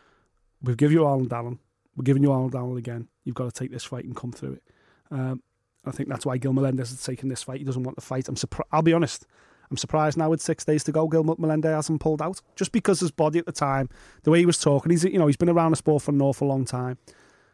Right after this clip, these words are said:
He doesn't wanna be fighting these young European hungry guys. Do you know what I mean? Because he, his argument would be, "What the fuck does it do for me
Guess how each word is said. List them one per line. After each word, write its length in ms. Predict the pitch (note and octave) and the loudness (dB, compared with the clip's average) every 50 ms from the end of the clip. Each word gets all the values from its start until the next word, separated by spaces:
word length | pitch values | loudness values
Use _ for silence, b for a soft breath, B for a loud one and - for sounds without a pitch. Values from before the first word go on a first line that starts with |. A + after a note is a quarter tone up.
| b b | b b
He 140 | - D#3+ F3 | 2 4 6
doesn't 220 | F#3 F#3+ D#3 G3+ | 6 6 4 4
wanna 160 | - F3+ D#3 D3 | 2 2 2 2
be 80 | D3+ | 2
fighting 480 | C#3+ - - D3+ D3+ - E3+ D3 B2 - _ _ _ _ _ _ _ _ _ _ _ _ _ _ _ _ | 0 0 0 0 0 2 0 -2 -2 -4 _ _ _ _ _ _ _ _ _ _ _ _ _ _ _ _
these 240 | - D#3 D3 C#3 A#2+ | 4 4 4 6 4
young 520 | D3 D#3 D3+ C#3+ C#3+ C#3+ C#3 C#3 C#3 C#3+ - _ _ _ _ | 4 4 4 4 4 4 4 2 0 -2 -6 _ _ _ _
European 720 | - D3+ C#3+ C#3 C#3 C3 - - C#3 C3+ C3 C3+ B2+ B2 A#2 _ _ _ _ _ - | 0 2 4 4 4 2 0 0 2 2 2 2 -2 -4 -8 _ _ _ _ _ -2
hungry 280 | C#3 C3+ C3 B2 C3 | 0 0 2 2 0
guys. 520 | A#2+ C3 A#2+ A#2+ A#2+ B2 B2+ - - - _ _ | 0 -2 -4 -4 -4 -6 -8 -10 -12 -20 _ _
Do 100 | - - | -8 -6
you 60 | C3+ | -4
know 60 | C3 B2+ | -4 -4
what 60 | B2 | -4
I 40 | B2+ | -4
mean? 80 | C3 C3 | -4 -4
Because 200 | - C3+ C3 A#2+ | -2 -2 0 0
he, 140 | C#3 C#3 - - C3+ C3 - | 0 0 -2 -4 -10 -8 -4
his 200 | D#3+ D#3 C#3 C#3 | -2 0 2 2
argument 260 | C#3+ C3 A#2 C3 C3+ | 0 0 -2 -4 -6
would 100 | C3+ B2+ | -6 -6
be, 40 | B2+ | -6
"What 140 | B2+ B2 - | -6 -8 -10
the 60 | - | -14
fuck 260 | - - - C#3+ - | -14 -10 -10 -10 -8
does 140 | - C#3 B2+ | -6 -8 -8
it 80 | B2+ - | -8 -6
do 140 | - C#3 C3 | -4 -4 -4
for 120 | - - | -4 -2
me 220 | C3+ C3 B2+ C3 | -4 -4 -4 -6